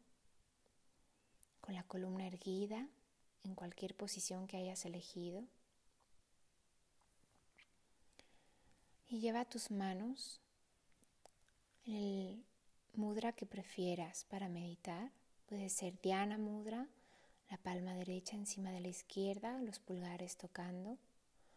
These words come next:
o bien con las manos en Chin Mudra, sobre las rodillas, o simplemente descansando las manos sobre el regazo,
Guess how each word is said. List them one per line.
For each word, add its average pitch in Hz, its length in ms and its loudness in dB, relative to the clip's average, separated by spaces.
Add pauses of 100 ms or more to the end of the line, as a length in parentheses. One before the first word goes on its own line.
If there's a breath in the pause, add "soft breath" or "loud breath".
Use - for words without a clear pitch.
(320 loud breath)
o 196 60 -2
bien 190 560 2
con 202 180 -6
las 180 220 -4
manos 180 380 -2
en 185 100 -4
Chin 185 320 -2
Mudra, 202 580 -2 (640 loud breath)
sobre 185 300 -4
las 175 180 -4
rodillas, 196 680 0
o 214 60 -6
simplemente 226 640 4
descansando 185 640 -2
las 175 200 -4
manos 180 280 -4
sobre 170 240 -4
el 165 100 0
regazo, 165 520 -4